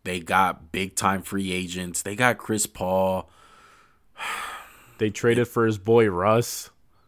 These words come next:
Speaker 1: Yeah, they traded for Russ. They got
Speaker 2: <laughs>
Speaker 1: C P three out of there 'cause he didn't like Chris Paul.
Speaker 2: Uh, it is totally acceptable if you wanna be traded. You do not have to not show up, talk shit about your teammates.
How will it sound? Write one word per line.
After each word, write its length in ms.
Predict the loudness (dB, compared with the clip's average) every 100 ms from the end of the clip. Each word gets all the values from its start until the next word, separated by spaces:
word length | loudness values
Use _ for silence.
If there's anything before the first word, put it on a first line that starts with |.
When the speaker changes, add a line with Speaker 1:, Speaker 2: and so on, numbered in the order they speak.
| _ _
Speaker 1:
Yeah, 360 | -8 -4 -2 -2
they 140 | -4
traded 380 | -4 -2 -2 -2
for 140 | -4 -4
Russ. 440 | -2 0 0 0
They 120 | 0
got 380 | 4 6 6 6
Speaker 2:
<laughs> 0 |
Speaker 1:
C 180 | 2 0
P 220 | -4 -4
three 260 | -2 0 2
out 220 | 4 4
of 80 | 2
there 180 | 0
'cause 220 | -2 -4 -4
he 160 | -6
didn't 460 | -10 -6 -2 -2 -2
like 440 | -2 -2 -4 -10 -8
Chris 220 | -4 -4
Paul. 480 | -2 -2 -2 -2 -6 _ _ _ _ _ -2
Speaker 2:
Uh, 180 | 0 0 2
it 180 | 4 4
is 160 | 2
totally 400 | 2 4 4 2
acceptable 500 | 0 2 2 2 -2
if 100 | -2
you 120 | -2
wanna 220 | 0 -2 -2
be 160 | -4
traded. 480 | -2 -2 -2 -4 -8 _ _
You 160 | 0 0
do 160 | 0
not 300 | 0 2 2
have 200 | 2 0
to 100 | -2
not 300 | -2 -2 -2
show 280 | 0 0 2
up, 360 | 2 2 -2 _ _ _ _ _ _ -4
talk 220 | 0 0
shit 220 | 0 -2
about 260 | 0 0 0
your 120 | -2
teammates. 840 | -6 -6 -4 -2 -2 -4 -8 -18